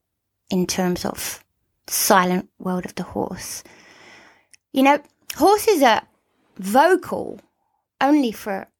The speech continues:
a few reasons. One of them is when they're emotional, you know, and that emotion can branch off to, are they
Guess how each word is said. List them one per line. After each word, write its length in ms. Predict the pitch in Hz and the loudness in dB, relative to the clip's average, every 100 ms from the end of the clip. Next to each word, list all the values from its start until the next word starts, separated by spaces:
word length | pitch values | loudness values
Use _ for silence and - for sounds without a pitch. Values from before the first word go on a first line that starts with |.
| _ _ _ | _ _ _
a 60 | - | -14
few 260 | - 269 | -8 -4
reasons. 760 | 233 262 220 - - - - - _ _ _ _ _ _ - - - _ - | -4 -6 -8 -12 -12 -12 -12 -12 _ _ _ _ _ _ -14 -14 -18 _ -2
One 240 | 262 349 | 4 4
of 120 | 427 | 4
them 220 | - 285 262 | 4 2 2
is 200 | 247 - | 0 0
when 340 | 233 220 202 _ _ | 0 0 -6 _ _
they're 140 | 220 | -2
emotional, 600 | 214 196 202 - 277 370 - _ _ _ _ _ _ _ _ _ _ _ _ _ _ - _ | -2 -2 -4 -2 -2 -2 -6 _ _ _ _ _ _ _ _ _ _ _ _ _ _ -20 _
you 120 | 214 | -2
know, 180 | 202 233 | -2 0
and 180 | 233 226 | 0 2
that 120 | - | 4
emotion 460 | 240 226 226 214 196 | 4 4 2 -4 -6
can 160 | 202 | -6
branch 320 | 196 208 202 | -2 -2 -2
off 240 | - - - | -6 -8 -10
to, 400 | - - - - - - | -10 -8 -10 -16 -14 -10
are 160 | 196 | -10
they 400 | 180 180 175 180 | -10 -12 -14 -16